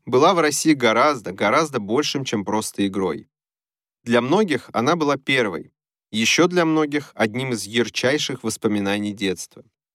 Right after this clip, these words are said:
Некоторые, включая автора,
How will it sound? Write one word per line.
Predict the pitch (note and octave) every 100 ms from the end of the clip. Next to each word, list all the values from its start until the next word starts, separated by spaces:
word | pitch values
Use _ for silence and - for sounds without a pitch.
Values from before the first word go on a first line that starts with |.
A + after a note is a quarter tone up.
| _ _ _ _ _
Некоторые, | B2+ G3+ - - G#2 F2 -
включая | - A#2+ - B2 -
автора, | G#2+ G2 - E2 -